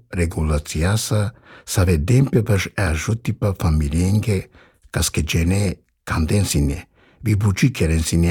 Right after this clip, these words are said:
армијаке. Па лунгони вриама,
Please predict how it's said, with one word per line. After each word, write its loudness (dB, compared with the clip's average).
армијаке. -2
Па 4
лунгони 8
вриама, 4